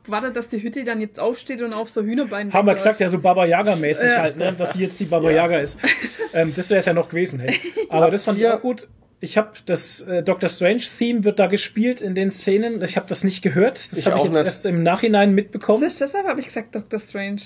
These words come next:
Speaker 2: Okay, ja. Was ich krass fand, äh, ist die Andeutung von Agnes, dass, äh, dass halt, äh, die Scarlet Witch stärker ist wie der oberste Magier ever.
Speaker 3: Das
Speaker 2: Und
Speaker 3: fand
Speaker 2: der
Speaker 3: ich auch
Speaker 2: oberste
Speaker 3: krass.
Speaker 2: Magier ist Strange halt.
Speaker 1: Ja.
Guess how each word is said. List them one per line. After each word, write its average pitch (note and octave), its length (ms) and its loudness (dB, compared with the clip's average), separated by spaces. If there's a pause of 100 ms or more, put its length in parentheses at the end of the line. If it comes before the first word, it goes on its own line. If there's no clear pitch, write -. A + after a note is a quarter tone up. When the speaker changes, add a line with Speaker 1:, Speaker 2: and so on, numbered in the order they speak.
(300)
Speaker 2:
Okay, C#3+ 340 -4
ja. F3 240 2 (280)
Was F#3+ 180 2
ich G#3+ 80 -4
krass B3 280 0
fand, B3 220 0
äh, F#3+ 200 0
ist G3 140 -2
die G3+ 60 2
Andeutung F#3+ 300 2
von F3 180 -2
Agnes, A3+ 460 -2
dass, F3+ 300 -2
äh, D#3 420 -2
dass E3 300 -2
halt, E3 320 4
äh, D#3+ 180 2
die D#3+ 80 -4
Scarlet E3 400 -2
Witch E3 160 -6
stärker F#3+ 420 0
ist G#3 220 -2
wie F3+ 80 -2
der E3 140 2
oberste F3+ 340 0
Magier G3 640 2
ever. G3 280 2
Speaker 3:
Das F#3+ 180 -2
Speaker 2:
Und D#3 80 -4
Speaker 3:
fand D3 140 4
Speaker 2:
der D3 80 4
Speaker 3:
ich - 40 2
auch B2 40 2
Speaker 2:
oberste E3 200 -2
Speaker 3:
krass. E3+ 240 4
Speaker 2:
Magier E3+ 180 4
ist - 440 -8
Strange F#3+ 420 0
halt. A3+ 220 2 (160)
Speaker 1:
Ja. A#3 60 -14